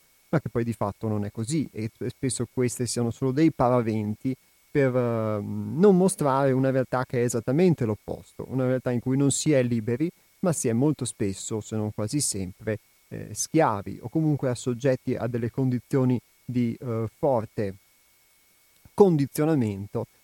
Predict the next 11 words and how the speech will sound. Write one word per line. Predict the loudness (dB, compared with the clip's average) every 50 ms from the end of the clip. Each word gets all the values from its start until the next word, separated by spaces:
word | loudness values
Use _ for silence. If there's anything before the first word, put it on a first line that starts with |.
| _ _ _
tale | 0 0 2 2 0 0
da | -2 -4
poter, | -4 -6 -8 -4 -2 -2 -2 -2 -2 -4 -4 -4 -6
eh, | -8 -12 _ _ _ _ _ _ _ _ _ _ _ _
identificare | -6 -2 0 0 0 0 -2 -6 -4 -2 0 2 2 2 0
questa | 0 -4 -4 -4 -4
situazione | -4 -4 -4 -4 -2 0 0 2 2 0
forse | -2 -4 -8 -8 -6
come | -2 0 0 2
l'esatto | 2 2 2 2 2 2 2 2 0
opposto | 0 2 2 2 2 2 0 -4 -6 -4 -4